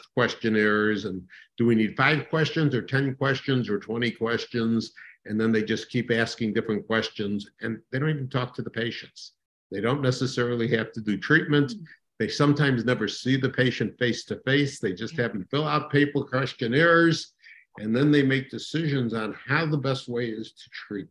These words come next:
Speaker 1: them. And it's unfortunate because the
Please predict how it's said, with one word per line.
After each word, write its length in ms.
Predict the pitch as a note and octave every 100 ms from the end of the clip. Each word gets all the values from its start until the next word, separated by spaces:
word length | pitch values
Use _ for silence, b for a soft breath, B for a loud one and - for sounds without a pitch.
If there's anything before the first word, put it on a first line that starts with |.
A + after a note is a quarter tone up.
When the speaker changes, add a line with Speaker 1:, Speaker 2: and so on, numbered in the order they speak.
| _
Speaker 1:
them. 100 | - _ _ _ _ _ _ _ _ _ _ _ A2
And 640 | G#2+ G#2 G#2 G2+ G#2 G#2 - _ _ _ _ _ _ _ _ _ _ _ _
it's 200 | B2 B2
unfortunate 840 | B2 A2 - D3+ F3+ - A2 G#2 -
because 500 | G2+ - A2 G2+ F#2+
the 460 | G#2+ G#2+ G#2 G2+